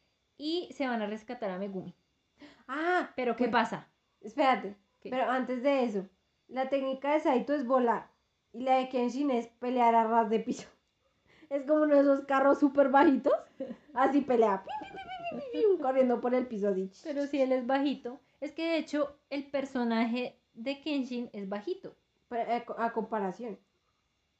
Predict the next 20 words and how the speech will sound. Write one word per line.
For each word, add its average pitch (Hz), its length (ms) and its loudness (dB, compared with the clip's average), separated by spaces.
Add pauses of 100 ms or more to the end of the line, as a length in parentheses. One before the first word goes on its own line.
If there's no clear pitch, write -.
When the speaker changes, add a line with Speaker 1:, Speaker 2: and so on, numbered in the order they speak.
(120)
Speaker 2:
creo 254 140 -10
que 302 80 -6
es 285 60 -2
igual, 233 280 0
es 214 180 -6
igual 226 220 -4
de 226 80 -2
alto 233 160 -2
a 240 80 -6
Kaoru, 240 380 -8
¿no? 226 220 -10 (200)
En 202 200 -6
el 190 120 -4
anime. 202 220 -4 (260)
Speaker 1:
Sí, 233 300 -4
es 294 120 -4
que 285 380 -4
Kenshin 277 380 -8
es 277 320 -8
chiquito. 381 520 -10